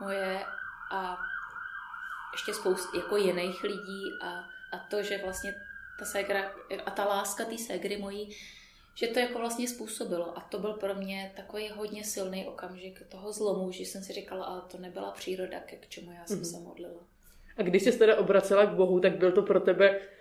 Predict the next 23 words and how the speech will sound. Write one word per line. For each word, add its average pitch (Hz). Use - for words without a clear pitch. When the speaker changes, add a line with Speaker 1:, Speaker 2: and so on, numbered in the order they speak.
Speaker 2:
v -
té 190
době 190
křesťanský 180
Bůh 233
nebo 185
jakákoliv 180
vyšší 185
existence? 170
Nebo 202
k -
čemu 240
ty 214
ses 180
vlastně 170
Speaker 1:
Nejdřív 175
Speaker 2:
modlila? 151
Speaker 1:
to 147
právě 247
byla 226
jakákoliv 208
vyšší 220
existence -